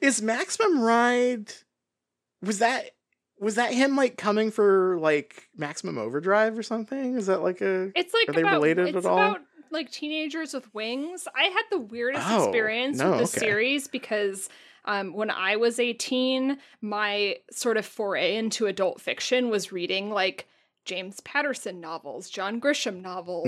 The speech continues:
Speaker 2: like,
Speaker 1: Mm-hmm,
Speaker 2: all of, all
Speaker 1: mm-hmm.
Speaker 2: of those. And so he wrote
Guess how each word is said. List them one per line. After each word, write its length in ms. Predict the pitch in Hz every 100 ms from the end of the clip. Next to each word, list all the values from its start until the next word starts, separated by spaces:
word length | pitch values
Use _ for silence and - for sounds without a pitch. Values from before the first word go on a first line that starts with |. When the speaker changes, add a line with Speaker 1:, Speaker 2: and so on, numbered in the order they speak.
| 147
Speaker 2:
like, 100 | 147
Speaker 1:
Mm-hmm, 100 | 117
Speaker 2:
all 220 | 107 113
of, 60 | 117 123 131
all 140 | 220
Speaker 1:
mm-hmm. 100 | 113
Speaker 2:
of 100 | 151
those. 580 | 233 233 196 175 214 - - - -
And 160 | 214
so 520 | 202 - 220 214 208 196 _ _ _
he 440 | - - 294 339
wrote 760 | 320 233 208 196 196 - -